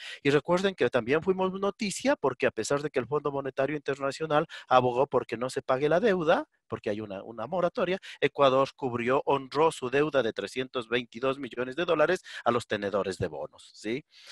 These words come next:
Se, supuestamente porque esperamos un crédito de ci-, cinco mil millones, ojalá. En lo territorial ya traíamos una crisis operativa del Estado Nacional, una incapacidad en muchos gobiernos centrales de América Latina,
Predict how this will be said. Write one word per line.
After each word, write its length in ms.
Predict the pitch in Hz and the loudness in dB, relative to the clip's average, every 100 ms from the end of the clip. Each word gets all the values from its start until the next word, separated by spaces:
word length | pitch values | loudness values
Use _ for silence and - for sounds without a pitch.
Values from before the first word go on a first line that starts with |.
| - | -16
Se, 140 | - | -8
supuestamente 720 | 131 135 135 - 151 127 - | -8 -4 -4 -2 -2 -2 -4
porque 240 | - 135 - | -4 -8 -8
esperamos 420 | - 104 104 98 | -4 -2 -2 -8
un 140 | 110 | -12
crédito 440 | - 101 101 95 104 | -6 -4 -4 -6 -6
de 100 | 85 | -6
ci-, 280 | - 101 95 | -8 -8 -8
cinco 300 | 107 - 101 | -10 -10 -8
mil 180 | 101 | -8
millones, 360 | 98 95 95 92 - | -10 -8 -8 -8 -6
ojalá. 400 | 123 110 95 - - - - - | -4 -2 -4 -8 -16 -16 -16 0
En 120 | 262 | 4
lo 120 | 339 | 4
territorial 680 | - 170 147 - 147 156 175 | 2 -2 -2 -2 0 2 2
ya 160 | 165 190 | 4 2
traíamos 540 | 185 151 165 170 156 | 0 0 0 -2 -4
una 160 | 165 143 | -6 -6
crisis 340 | 156 156 165 | -6 -8 -4
operativa 720 | 139 - 95 87 - 160 139 | -4 -2 -4 -4 -8 -2 0
del 160 | 85 82 | 0 -4
Estado 380 | - 92 90 80 | -4 -2 -2 -6
Nacional, 480 | 69 - 71 - - _ - - | -12 -16 -16 -18 -20 _ -18 -6
una 160 | 190 233 | -2 -2
incapacidad 760 | 214 - 113 - 110 113 139 190 | -4 -4 -2 0 -2 -2 -2 -2
en 120 | 170 | -4
muchos 380 | 180 233 220 135 | -10 -8 -10 -8
gobiernos 560 | 117 113 160 190 180 | -8 -6 -6 -6 -10
centrales 580 | - 98 - 135 165 147 | -10 -8 -4 -2 -2 -4
de 100 | 110 | -8
América 520 | 87 113 160 - 85 | -6 -6 -6 -8 -8
Latina, 720 | 73 - - 151 151 85 151 | -8 -10 -14 -12 -10 -8 -8